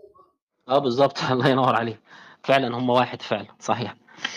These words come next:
صحيح، يعني يعتبر شتيمة إنك تقول له أنت رجل ولا امرأة لمجرد إنه عنده عضو ذكري يعني.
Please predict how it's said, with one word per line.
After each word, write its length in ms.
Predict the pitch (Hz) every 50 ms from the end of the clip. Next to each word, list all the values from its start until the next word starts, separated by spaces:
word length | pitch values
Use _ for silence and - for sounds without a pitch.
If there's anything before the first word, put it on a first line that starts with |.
| - - - _ _ _ _
صحيح، 400 | _ - - 113 110 120 110 107
يعني 240 | 117 113 123 131 123
يعتبر 340 | 123 120 139 - 147 147 147
شتيمة 380 | 139 - - 120 - 156 147 135
إنك 160 | 117 117 -
تقول 180 | - - 127 123
له 60 | 120
أنت 180 | 117 113 - 117
رجل 320 | 110 120 123 123 113 107
ولا 180 | 107 107 107 107
امرأة 240 | 107 117 135 107 117
لمجرد 500 | 120 110 110 113 120 127 127 123 117 120
إنه 140 | 110 113 113
عنده 200 | 117 123 110 113
عضو 160 | 127 117 107
ذكري 360 | 104 117 117 - - - 101
يعني. 260 | 107 104 101 107 107